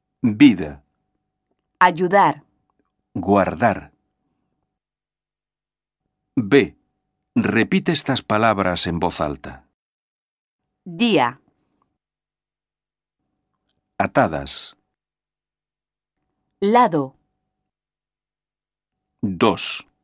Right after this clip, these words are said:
Speaker 2: Desayuno.
Speaker 1: Retratadas.
Speaker 2: Puede.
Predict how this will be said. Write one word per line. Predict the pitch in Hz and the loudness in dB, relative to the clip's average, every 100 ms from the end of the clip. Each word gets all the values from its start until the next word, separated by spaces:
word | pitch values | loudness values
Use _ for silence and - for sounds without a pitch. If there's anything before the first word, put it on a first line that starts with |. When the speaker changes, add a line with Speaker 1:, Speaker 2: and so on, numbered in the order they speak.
| _ _ _ _ _ _ _ _ _ _ _ _ _ _ _ - | _ _ _ _ _ _ _ _ _ _ _ _ _ _ _ -10
Speaker 2:
Desayuno. | 180 202 196 196 175 220 165 131 127 _ _ _ _ _ _ _ _ _ _ _ _ _ _ _ _ _ _ _ _ _ _ _ | -2 0 0 -2 -2 0 0 0 -4 _ _ _ _ _ _ _ _ _ _ _ _ _ _ _ _ _ _ _ _ _ _ _
Speaker 1:
Retratadas. | 110 104 110 - 98 95 - 110 82 78 78 - - _ _ _ _ _ _ _ _ _ _ _ _ _ _ _ _ _ _ | -2 0 0 0 -2 -2 0 -2 -2 -10 -12 -14 -16 _ _ _ _ _ _ _ _ _ _ _ _ _ _ _ _ _ _
Speaker 2:
Puede. | 220 254 175 139 127 | 2 2 4 -2 -6